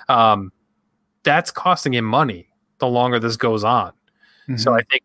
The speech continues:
Speaker 1: he's retaliating to try and get something remediated quicker so he can get back to wherever he's going to be. I certainly don't think it's Twitch at this point. Even if they unbanned him, I don't see him going back after whatever this is.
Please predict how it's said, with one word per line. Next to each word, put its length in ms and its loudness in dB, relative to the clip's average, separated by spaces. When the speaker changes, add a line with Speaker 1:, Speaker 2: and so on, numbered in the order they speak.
Speaker 1:
he's 260 0
retaliating 760 0
to 100 -10
try 260 -2
and 80 -2
get 180 -2
something 320 -4
remediated 720 0
quicker 540 0
so 140 -4
he 120 0
can 100 -2
get 180 0
back 260 2
to 100 -2
wherever 460 2
he's 140 0
going 300 -2
to 80 -2
be. 180 -2
I 80 2
certainly 300 -2
don't 140 -6
think 140 -4
it's 140 -12
Twitch 240 -4
at 80 -8
this 140 -4
point. 260 -2
Even 140 0
if 120 -4
they 260 -2
unbanned 460 2
him, 120 0
I 60 4
don't 80 -2
see 160 -2
him 100 0
going 240 0
back 260 0
after 220 -4
whatever 300 -2
this 200 -4
is. 400 -4